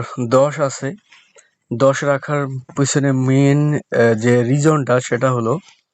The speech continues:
যে আমার অ্যামাউন্টটা একটু বেশি থাকলে আমার নিতে খুব সুবিধা হয়, এই জন্য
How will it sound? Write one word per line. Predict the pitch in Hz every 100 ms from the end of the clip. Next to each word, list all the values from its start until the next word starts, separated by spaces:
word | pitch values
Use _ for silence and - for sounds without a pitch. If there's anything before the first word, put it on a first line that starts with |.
| - - _ _ _ - 123 120
যে | 120 113 110 - - - _ _ _ _ -
আমার | - 127 131 127 123 -
অ্যামাউন্টটা | 151 170 175 175 170
একটু | - 147 139
বেশি | 139 151
থাকলে | 165 151 147 120 123
আমার | 123 120 110 _ _ _ _ _ _ _
নিতে | 143 147 143 160 151 -
খুব | 139 -
সুবিধা | - 143 127 117
হয়, | 110 - 135 _ _ _ _ _ _ _ _ _ _ _ _ - _ _ _ _ _ - - - - - _ 131
এই | 143
জন্য | 160